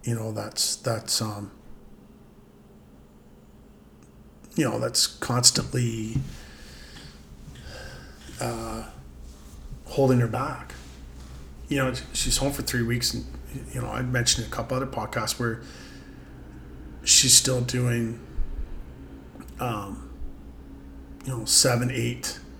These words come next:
plus minutes on her bike just to start to get back to, you know, start to get back in shape again and feel good and, and, you know, get the blood flowing, get the exercise going, and boom, she gets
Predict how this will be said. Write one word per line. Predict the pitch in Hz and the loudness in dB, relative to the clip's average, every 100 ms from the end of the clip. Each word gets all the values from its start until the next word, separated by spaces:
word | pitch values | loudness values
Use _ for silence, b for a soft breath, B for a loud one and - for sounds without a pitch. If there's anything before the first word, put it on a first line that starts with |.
| - | -12
plus | - 120 - | 0 4 6
minutes | 120 123 123 - | 6 4 4 2
on | 131 127 | 4 4
her | 110 | 2
bike | 117 127 123 - - B B B B B B B B - | 2 0 0 -6 -12 B B B B B B B B -6
just | - 127 - | 4 6 8
to | |
start | - - 117 - | 8 8 6 2
to | 120 | -2
get | 120 - | -2 -2
back | 117 110 104 | 0 0 -2
to, | - 117 110 - 135 135 - - 135 135 - | -4 -2 -4 -6 -8 -10 -8 -8 -8 -8 -2
you | 131 120 | 0 2
know, | |
start | - - 123 | 2 4 2
to | 123 | 2
get | 120 | -2
back | 127 110 110 | 0 0 0
in | |
shape | 110 - 120 120 | 2 4 4 0
again | 117 117 117 | 0 0 0
and | - | -2
feel | - 117 | 0 0
good | - 120 123 123 | 2 2 2 0
and, | - B B B B B B - | -6 B B B B B B 0
and, | 117 113 127 | 2 2 2
you | |
know, | 113 | 0
get | 107 123 | 0 -2
the | 120 | -2
blood | 123 117 117 | 2 2 2
flowing, | - 120 113 | -2 -2 0
get | 110 117 | -4 -2
the | 120 | 0
exercise | 110 - 117 - 117 | 0 2 4 4 2
going, | - 113 120 | -2 -2 0
and | 120 101 | -2 4
boom, | 156 131 - - - - - - - - - - - - - - - | 8 8 6 -8 -16 -18 -18 -14 -14 -14 -16 -16 -16 -16 -16 -18 -10
she | - - | -4 -2
gets | 113 110 - - - - | 0 0 2 4 2 -2